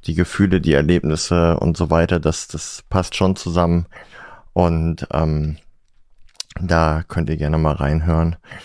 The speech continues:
Äh, ich hab da jetzt gerade angefangen, die letzte Folge zu hören. Da gibt's jetzt sechzehn Folgen. Die letzte ist ein Community, äh, Q and A. Und, ähm, das war auch wieder sehr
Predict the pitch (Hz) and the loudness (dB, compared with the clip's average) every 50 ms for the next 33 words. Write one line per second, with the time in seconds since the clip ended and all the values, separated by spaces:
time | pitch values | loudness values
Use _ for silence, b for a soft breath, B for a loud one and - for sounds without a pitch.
0 | B B B B B B B B B B B - - - 80 78 73 76 76 76 | B B B B B B B B B B B -10 -4 -2 0 0 2 2 0 0
1 | 73 76 76 b b b b b b _ _ _ _ _ _ _ _ _ - - | 0 -2 -4 b b b b b b _ _ _ _ _ _ _ _ _ -16 -10
2 | - 90 80 - - 76 76 76 - - - 78 78 76 64 62 69 67 78 - | -6 -6 -6 -4 -2 -2 -2 -2 -2 -2 0 0 2 2 2 2 2 0 0 0
3 | 87 80 78 78 78 76 - - 80 - - 82 80 80 - - 82 76 73 71 | 0 0 0 0 0 -2 -2 -4 -8 -2 0 0 0 0 -2 -2 -2 -2 0 -2
4 | 76 76 - - 71 - - - - - - - 78 - - 90 87 87 92 90 | -4 -4 -4 -6 -6 -4 -2 -4 -4 -4 -6 -10 -10 -6 0 2 2 2 2 2
5 | 87 87 90 - B B B B B B B B B B B B - - 78 78 | 0 -2 -2 -6 B B B B B B B B B B B B -4 -2 -2 -2
6 | - - - - - - 85 80 - - 85 85 87 87 82 - - 90 87 85 | -2 -4 -6 -6 -4 -4 -4 -4 -2 0 0 2 2 2 0 -2 -2 0 2 2
7 | 85 85 85 85 87 - - - 82 82 80 78 80 - - - 85 85 80 - | 4 2 2 0 -2 -4 -4 -2 0 2 2 0 -2 -4 -4 -2 0 0 0 0
8 | - - 69 73 76 85 - B B B B B B B B B B B - - | 0 0 0 0 0 -2 -4 B B B B B B B B B B B -4 -2
9 | 69 76 76 69 65 - - - 64 67 67 64 55 - - - - - 57 55 | 0 0 0 0 -2 -4 -4 -4 -4 -4 -2 -4 -6 -8 -10 -8 -4 -2 -2 -2
10 | - 85 90 - 69 53 50 - 67 67 64 65 76 85 | 0 -4 -2 -2 -2 -4 -2 -2 -2 0 0 0 0 -2